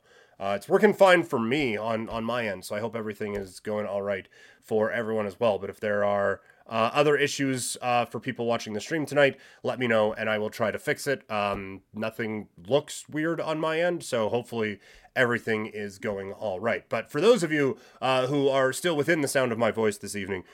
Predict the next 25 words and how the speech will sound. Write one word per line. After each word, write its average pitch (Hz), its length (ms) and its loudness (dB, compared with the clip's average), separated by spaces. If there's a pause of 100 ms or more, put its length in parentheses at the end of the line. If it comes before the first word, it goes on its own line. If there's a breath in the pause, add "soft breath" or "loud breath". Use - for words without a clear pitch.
(120)
which 113 160 -4
may 156 140 6
just 123 200 -6
be 131 120 -2
my 117 160 4
wife 117 260 2
and 101 120 -4
dog 104 220 -2
in 98 80 -12
the 95 60 -8
other 95 140 -10
room, 175 360 2
but, 139 220 4 (340 loud breath)
um, 143 560 8
this 180 220 0
was 190 180 6
another 156 300 4
really 127 420 2
great 113 300 0
night 107 300 -2 (200 soft breath)
for 131 460 8
the 117 100 -2
Kadri, 117 800 0
Zary, 104 640 2 (340 soft breath)
and, 104 1120 6